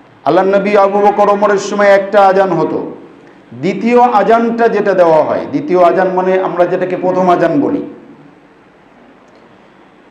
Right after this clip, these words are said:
তাই না? আমরা যেটা প্রথম আজান, ওইটাকেই দ্বিতীয় আজান বলা হয়েছে। আগে আল্লাহ নবী সাল্লাল্লাহু আলাইহি ওয়াসাল্লামের যুগে আজান হতো, আজান হওয়ার পরেই নামাজে দাঁড়িয়ে যেত, আগেই সবাই চলে আসতো। হযরত ওসমান এর সময় দেখলেন যে,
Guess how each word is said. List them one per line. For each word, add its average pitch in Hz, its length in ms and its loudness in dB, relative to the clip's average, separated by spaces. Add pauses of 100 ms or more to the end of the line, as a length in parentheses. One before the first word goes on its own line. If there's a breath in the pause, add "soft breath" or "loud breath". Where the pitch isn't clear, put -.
(140)
তাই 131 120 -4
না? 147 360 0
আমরা 135 180 -2
যেটা 170 280 -4
প্রথম 185 280 -4
আজান, 220 280 -4
ওইটাকেই 180 340 -2
দ্বিতীয় 156 340 -4
আজান 113 220 -4 (100)
বলা 90 160 -8
হয়েছে। 180 320 -8
আগে 180 280 -2
আল্লাহ 185 180 0
নবী 165 180 -6
সাল্লাল্লাহু 147 360 -10
আলাইহি 143 220 -4
ওয়াসাল্লামের - 20 -6
যুগে 170 260 -4
আজান 175 280 -2
হতো, 226 580 -2 (300)
আজান 190 240 0
হওয়ার 185 220 0
পরেই 165 200 0
নামাজে 113 320 -4
দাঁড়িয়ে 85 300 -10
যেত, 76 200 -16
আগেই 165 340 0
সবাই 147 260 -2
চলে 98 240 -4
আসতো। - 340 -10
হযরত 170 360 -2
ওসমান 170 680 -6
এর 143 60 -12
সময় 117 320 -12
দেখলেন 131 420 -10
যে, 117 160 -8